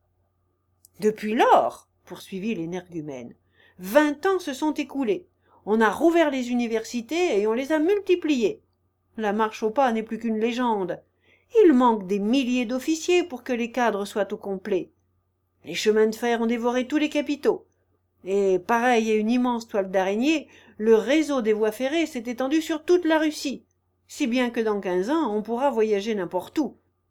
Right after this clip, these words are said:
Les ponts ne brûlent que de loin en loin,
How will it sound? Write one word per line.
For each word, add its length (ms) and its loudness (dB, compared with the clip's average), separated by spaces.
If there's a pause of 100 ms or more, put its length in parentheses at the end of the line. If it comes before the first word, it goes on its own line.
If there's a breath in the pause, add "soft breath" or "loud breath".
(460)
Les 180 0
ponts 340 0
ne 120 0
brûlent 360 -2
que 80 -4
de 140 0
loin 320 0
en 40 -2
loin, 340 0